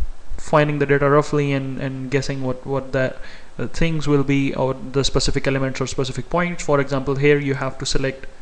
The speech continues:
nodes or elements you're interested in, and then the components which are selected,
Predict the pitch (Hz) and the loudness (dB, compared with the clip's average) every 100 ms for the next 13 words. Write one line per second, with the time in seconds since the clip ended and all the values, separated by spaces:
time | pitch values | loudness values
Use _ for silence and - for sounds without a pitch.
0 | - - - - - 135 151 165 165 143 | -10 -10 -8 -4 0 6 8 8 6 2
1 | 135 123 143 160 180 175 185 175 175 170 | 2 2 4 2 0 2 2 2 0 2
2 | 180 170 170 165 - - - - - 139 | 2 2 0 -2 -4 -4 -4 -4 -2 0
3 | 139 147 147 139 135 135 139 143 143 - | 4 4 4 2 2 4 4 2 0 -2
4 | 135 - - 123 - 165 160 165 160 | -2 -2 -2 0 2 2 4 4 2